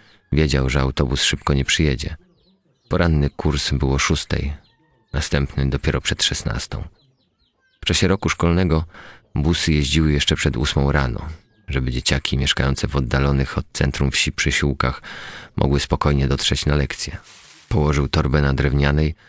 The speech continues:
obłażącej z farby wąskiej ławeczce i zaczął się przyglądać otoczeniu. Na horyzoncie rozpalone powietrze falowało.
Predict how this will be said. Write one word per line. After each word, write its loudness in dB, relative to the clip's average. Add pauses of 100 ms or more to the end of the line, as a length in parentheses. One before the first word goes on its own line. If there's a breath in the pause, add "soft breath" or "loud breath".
(340 loud breath)
obłażącej 0
z -4
farby 0
wąskiej 0
ławeczce 0 (680 loud breath)
i 0
zaczął 2
się 2
przyglądać 0
otoczeniu. -2 (1500)
Na 0
horyzoncie 0 (580 soft breath)
rozpalone 2
powietrze 0
falowało. -4